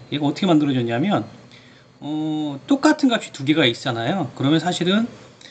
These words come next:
똑같은 값이 두 개 있을 때는 백 과 백의 중간 오십을 쓰시면 돼요. 그럼 되는데 혹시 또 다른 값이 있을 수 있으니까 그럴 때는 어떻게 하시냐면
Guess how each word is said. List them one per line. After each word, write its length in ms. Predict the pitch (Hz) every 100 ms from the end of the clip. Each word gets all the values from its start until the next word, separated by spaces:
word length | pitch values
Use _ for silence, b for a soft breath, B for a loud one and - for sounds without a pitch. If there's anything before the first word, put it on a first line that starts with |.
| B -
똑같은 460 | 202 240 240 220
값이 220 | 175 196
두 120 | - 139
개 100 | 160
있을 280 | 127 147
때는 440 | 143 139 214 131 110 - - _ _
백 220 | - 156 -
과 200 | 196 180
백의 600 | 151 151 175 202 233 - - - - -
중간 380 | - 170 151 101 - - 131
오십을 520 | 160 - 208 185 170
쓰시면 360 | 240 220 196
돼요. 300 | 110 107 104 - - _ _
그럼 120 | - 139
되는데 440 | 117 120 185 110 B B B B _
혹시 220 | - - 180
또 100 | 165
다른 260 | 135 180
값이 200 | 180 -
있을 160 | 127 151
수 100 | 127
있으니까 760 | 110 131 123 123 113 120 117 B B B
그럴 220 | - 139 135
때는 160 | 151
어떻게 200 | - -
하시냐면 580 | 127 120 113 190 131